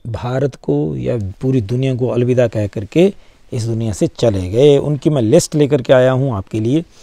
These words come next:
तो पहला नाम आता है महारानी एलिजाबेथ द्वितीय का। एलिजाबेथ द्वितीय भारत में तीन बार आ चुकी थी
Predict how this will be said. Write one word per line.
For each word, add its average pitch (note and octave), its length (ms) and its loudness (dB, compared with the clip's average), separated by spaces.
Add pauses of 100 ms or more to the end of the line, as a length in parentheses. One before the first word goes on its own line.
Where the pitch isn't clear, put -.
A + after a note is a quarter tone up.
(960)
तो D3+ 100 2
पहला D#3+ 560 6
नाम F3+ 300 6
आता E3+ 300 4
है F3 80 4
महारानी D3+ 800 4
एलिजाबेथ D3 640 4
द्वितीय A2+ 440 -4
का। - 240 -16 (300)
एलिजाबेथ C#3+ 460 2
द्वितीय C#3+ 520 0 (380)
भारत B2 400 -2
में C#3+ 140 -2
तीन D3+ 280 0
बार C#3+ 180 4
आ B2+ 100 2
चुकी A2+ 300 -4
थी C#3 180 -10